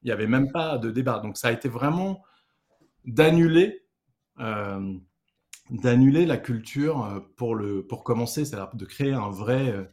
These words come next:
une, une vraie intégration. Euh, voilà. Et, euh, donc, donc c'est vrai que forcément, c'est, ça doit être, euh,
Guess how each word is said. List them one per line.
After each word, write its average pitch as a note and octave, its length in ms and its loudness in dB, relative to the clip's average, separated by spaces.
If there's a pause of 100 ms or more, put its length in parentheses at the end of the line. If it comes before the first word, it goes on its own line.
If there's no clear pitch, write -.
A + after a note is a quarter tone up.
(300)
une, G#2 240 -6
une G2+ 160 -4
vraie A#2 260 -2
intégration. A2+ 760 -6 (680)
Euh, F#2+ 380 -6
voilà. G2+ 260 -12 (300)
Et, G2+ 240 -4
euh, F#2+ 200 -2
donc, A2 280 -2
donc A2 160 0
c'est - 100 0
vrai C3+ 120 6
que C3+ 80 -6
forcément, B2+ 400 2
c'est, B2 180 -6
ça G#2+ 160 -4
doit A2 180 0
être, A2+ 260 -6
euh, G2 300 -6